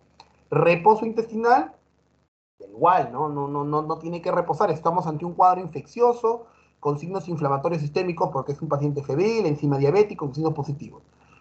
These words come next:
¿no? Colostomía, en, en, el diagnóstico es una apendicitis aguda, el diagnóstico es una apendicitis aguda, y el tratamiento es la apendicectomía.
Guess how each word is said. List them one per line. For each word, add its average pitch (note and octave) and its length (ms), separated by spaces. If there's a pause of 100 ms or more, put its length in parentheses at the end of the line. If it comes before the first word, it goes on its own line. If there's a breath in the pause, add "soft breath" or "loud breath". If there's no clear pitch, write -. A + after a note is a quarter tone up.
(120)
¿no? D#3+ 180
Colostomía, A#3 800 (720)
en, D#3+ 320
en, D#3+ 100
el D#3+ 100
diagnóstico A#3+ 460
es C#4 160
una A3+ 200
apendicitis F3 1080
aguda, C3+ 560
el C3 100
diagnóstico E3+ 540
es D#3+ 80
una F3+ 100
apendicitis D3+ 720
aguda, A2+ 300 (340 soft breath)
y D#3 100
el D#3 140
tratamiento F#3+ 720
es G#3 180
la G#3+ 320
apendicectomía. F3+ 1300